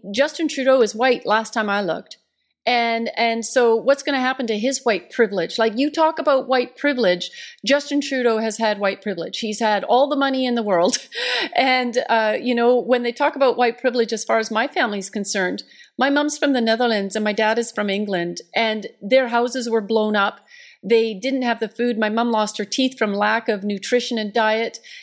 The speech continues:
Uh, there was abuse. It was just horrific. Uh, so she and her four brothers and my grandmother came to Canada. Uh, you can, in my hallway, there's pictures of my dad in this little sweater as a little boy, and it's all tattered.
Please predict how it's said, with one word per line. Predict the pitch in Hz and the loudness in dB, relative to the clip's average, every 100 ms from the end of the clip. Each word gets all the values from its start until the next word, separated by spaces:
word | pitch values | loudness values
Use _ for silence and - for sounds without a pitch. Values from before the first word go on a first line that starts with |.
| - - | -4 0
Uh, | 220 | 0
there | 196 233 214 | 2 2 2
was | 196 | -2
abuse. | 196 214 214 254 254 240 - 233 | -6 -4 0 2 2 0 0 0
It | 254 | 0
was | 240 | 0
just | 240 233 - | 0 -2 0
horrific. | 233 208 262 262 196 - - - _ | 0 4 4 2 -4 -8 -20 -20 _
Uh, | - 226 214 202 202 | 0 2 0 -4 -4
so | - 247 | 0 0
she | - 311 | 2 0
and | 320 | 2
her | 285 | 2
four | 277 262 | 4 4
brothers | 240 240 240 220 | 4 4 2 0
and | 214 | -2
my | |
grandmother | 208 226 247 254 208 | 0 0 0 -2 -4
came | 196 247 240 | -6 -4 -4
to | 233 | -6
Canada. | - 226 247 226 185 196 - - - | -2 0 2 2 2 0 -10 -20 -4
Uh, | 226 220 | 0 0
you | 226 | -2
can, | 240 240 123 226 | -2 -2 -2 -4
in | - 240 | 0 2
my | 220 220 | 2 2
hallway, | 240 262 254 220 | 4 4 4 4
there's | 214 | 0
pictures | - 247 254 240 | -2 -4 -2 -2
of | 220 | -2
my | 220 | -2
dad | 214 214 220 | 0 0 0
in | 220 | -4
this | 214 208 | -6 -2
little | 226 208 | -2 -2
sweater | - 226 220 | 0 2 2
as | 208 | 0
a | 214 | -2
little | 208 190 | -2 0
boy, | 208 214 | 2 2
and | 208 | 2
it's | - | 2
all | 254 247 | 2 2
tattered. | 247 240 208 220 | -2 -2 -2 -6